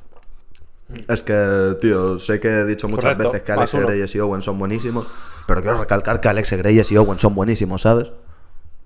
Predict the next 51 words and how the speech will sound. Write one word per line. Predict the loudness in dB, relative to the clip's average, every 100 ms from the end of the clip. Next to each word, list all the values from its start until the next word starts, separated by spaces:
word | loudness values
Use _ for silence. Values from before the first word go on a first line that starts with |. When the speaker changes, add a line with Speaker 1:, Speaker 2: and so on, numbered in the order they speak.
| -10
Speaker 1:
Sí, | -10 -10
sí, | 0
Speaker 2:
Fin, | 4 4
Speaker 1:
sí. | 2
Speaker 2:
sí. | -2 -2 -4 -4 -8
Speaker 1:
Es | -8
que | -8 -8 -8 -10 -12 -14
van | -10 -2
en | 6
un, | 6 6 2 -4 -6
una | -4
senda | -2 0 -2 -2
muy | -4 -4
buena, | -8 -6 -6
tío, | -8
o | -12
sea, | -12
lo | -12 -14 -14 4
Speaker 2:
Ese | 8 10
último | 10 10 8 8
no |
Speaker 1:
Ya. | 8
Speaker 2:
pienso | 6 6
reaccionarlo, | 2 4 4 6 6 8 8
¿vale? | 8 6 6
Pero | 8 10 8
me | 6 6
molesta, | 6 6 6 6
tío, | 6
porque | 6 4
el | 4
tío | 2
me | 2
llama | 2 0
random | 0 -2 -2 -6
de | -4
vez | 2
en | 0
cuando, | 0 -6 -8 -10
entonces | -8 -8 -2 -2 0
ahí | 0
está, | 0 -2 0
¿sabes? | 6 4 4
Creo | 6 6
que | 8 6 6
la | 6
vestimenta | 2 2 0 2 4
le | 4
raya | 6 6 6
y | 4
tal. | 4 4 2 0 -6